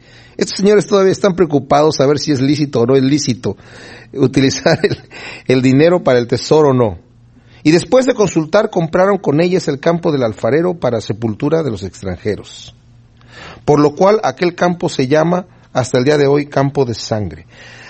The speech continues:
Algunos dicen que el precio de las treinta piezas de plata eran veinte dólares.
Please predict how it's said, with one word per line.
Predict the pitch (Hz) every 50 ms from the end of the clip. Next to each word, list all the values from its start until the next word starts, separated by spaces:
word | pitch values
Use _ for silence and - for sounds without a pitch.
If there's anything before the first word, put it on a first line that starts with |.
| - - - -
Algunos | - 170 196 254 294 302 277 214
dicen | 220 269 220 - 262 247 240
que | - 190
el | 175 170
precio | - - 214 220 233 214 - - 196
de | 170 160
las | 151 147 131 -
treinta | - 196 214 226 190 208 175 -
piezas | - 190 190 180 196 185 156
de | 165 147
plata | 156 - 170 165 165 160 165 165 165 - 165
eran | 160 160 165 160 160
veinte | 156 165 170 170 160 - 156
dólares. | 143 156 160 156 139 123 120 110 - - -